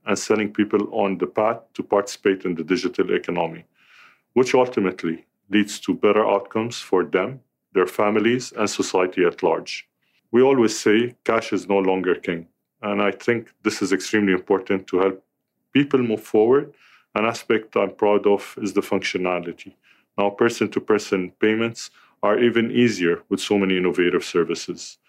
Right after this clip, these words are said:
We're looking at the moment at having utility bill payments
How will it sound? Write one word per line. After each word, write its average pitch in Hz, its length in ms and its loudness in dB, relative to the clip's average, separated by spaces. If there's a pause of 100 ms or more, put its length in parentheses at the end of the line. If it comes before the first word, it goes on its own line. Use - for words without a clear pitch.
(480)
We're 98 140 2
looking 101 380 0
at 92 180 -2
the 98 60 0
moment 117 720 -2 (120)
at 104 140 0
having 110 360 2
utility 104 500 2
bill 92 200 0
payments 135 680 -2